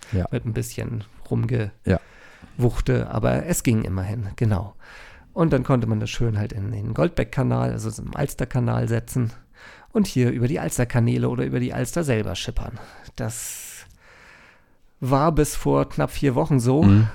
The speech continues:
Speaker 2: Und nu ist die schöne hundert Jahre alte Werft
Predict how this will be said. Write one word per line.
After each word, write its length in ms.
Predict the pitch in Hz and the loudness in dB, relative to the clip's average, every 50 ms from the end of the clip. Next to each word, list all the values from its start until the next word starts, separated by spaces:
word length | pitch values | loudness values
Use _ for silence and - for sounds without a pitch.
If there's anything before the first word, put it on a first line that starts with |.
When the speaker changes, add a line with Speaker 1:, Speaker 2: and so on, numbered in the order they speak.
| - - - - - _ _ _ - | -8 -18 -20 -20 -20 _ _ _ -4
Speaker 2:
Und 300 | 170 175 175 143 139 147 | -2 0 0 0 0 0
nu 360 | 147 147 147 151 185 202 190 - - | 2 2 2 2 2 0 -2 -6 -10
ist 300 | 196 185 156 139 - - | -10 -8 -8 -6 -6 -4
die 80 | 139 | -6
schöne 460 | - - - 165 151 143 135 147 143 131 | -4 -2 -2 0 0 0 0 0 0 0
hundert 260 | 170 165 160 143 131 | 2 2 2 0 0
Jahre 360 | 139 156 147 147 127 127 - | -2 -2 -2 -2 -2 -2 -2
alte 380 | 87 113 127 123 127 147 135 135 | -2 -2 -4 -2 -2 -4 -4 -2
Werft 500 | 143 143 123 131 160 - - - - | -2 -2 -2 -4 -4 -8 -12 -16 -16